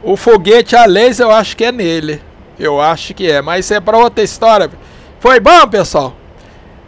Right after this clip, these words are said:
Naquele esqueminha, se o vídeo for útil, dá um joinha aí.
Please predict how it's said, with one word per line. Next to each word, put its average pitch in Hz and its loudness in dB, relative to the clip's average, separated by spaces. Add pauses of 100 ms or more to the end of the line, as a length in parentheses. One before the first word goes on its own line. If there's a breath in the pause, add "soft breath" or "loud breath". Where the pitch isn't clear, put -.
(180)
Naquele 240 2
esqueminha, 254 0
se - -6
o 247 2
vídeo 277 -2
for 254 2
útil, 285 0
dá 240 2
um 285 0
joinha 277 0
aí. 247 4